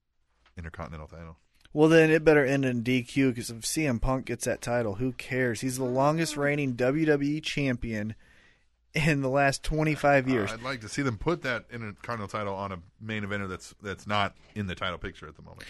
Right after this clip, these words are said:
Speaker 2: Yeah, but not Punk. I think it's someone else.
Speaker 1: Yeah,
Speaker 2: Maybe
Speaker 1: he's a
Speaker 2: R V D.
Speaker 1: little too big for
Speaker 2: Yeah,
Speaker 1: it.
Speaker 2: he's way too big. You, you know, back in the D-, Attitude Era, you know, Austin would never go after the I C belt after he won
Speaker 1: Yeah.
Speaker 2: from Shawn Michaels.
Speaker 1: That's true.
Speaker 2: You know,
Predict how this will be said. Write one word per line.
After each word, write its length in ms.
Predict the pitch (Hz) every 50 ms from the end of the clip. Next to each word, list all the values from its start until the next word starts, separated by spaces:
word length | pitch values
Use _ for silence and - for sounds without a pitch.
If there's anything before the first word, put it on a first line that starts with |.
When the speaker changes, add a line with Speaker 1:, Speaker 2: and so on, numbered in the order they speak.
| - - - - -
Speaker 2:
Yeah, 320 | - 233 247 233 233 233
but 140 | 202 208 208
not 180 | 233 214 - -
Punk. 400 | 165 156 127 110 95 - - - -
I 80 | 165
think 120 | 185 196 175
it's 100 | 156 -
someone 300 | - 196 190 180 165 143
else. 220 | 113 - - 85
Speaker 1:
Yeah, 80 | 85 85
Speaker 2:
Maybe 200 | 165 196 220 214
Speaker 1:
he's 60 | 220
a 20 | 220
Speaker 2:
R 80 | 220
V 160 | 202 190 196 165
D. 100 | - 196
Speaker 1:
little 180 | 214 202 180
too 80 | 175 101
big 280 | 95 87 80 80 78
for 120 | - - 175
Speaker 2:
Yeah, 120 | 190 180 151
Speaker 1:
it. 60 | 156
Speaker 2:
he's 180 | 180 175 151
way 320 | 147 143 156 170 180 175 156
too 160 | - - 127
big. 320 | 120 120 120 139 160 170
You, 120 | 196 185 135 - - - - -
you 80 | 202 196
know, 100 | 175 147
back 220 | 160 185 196 -
in 80 | 190 185
the 80 | 175
D-, 160 | 170 170 160 -
Attitude 440 | - 160 180 180 175 - - 160 147
Era, 260 | 139 135 135 135 123 - - - - - - -
you 160 | - 160 156
know, 280 | 135 123 120 101 73 - - -
Austin 540 | - - 156 175 175 - 170 147 147 147 -
would 100 | 151 147
never 280 | 147 151 165 156 156 147
go 180 | 147 151 147
after 220 | 151 139 - 147 135
the 100 | 131 123
I 160 | 120 131 131
C 240 | - - 139 139 127
belt 220 | 123 117 113 82
after 260 | 117 120 - - 127
he 60 | 117 120
won 140 | 120 123 123
Speaker 1:
Yeah. 60 | 120 -
Speaker 2:
from 80 | 123
Shawn 240 | 117 - 135 120 117
Michaels. 480 | 120 123 127 120 - - 85 101 104 -
Speaker 1:
That's 140 | - -
true. 260 | - - 85 78 78 -
Speaker 2:
You 140 | - 139 127
know, 160 | 120 117 113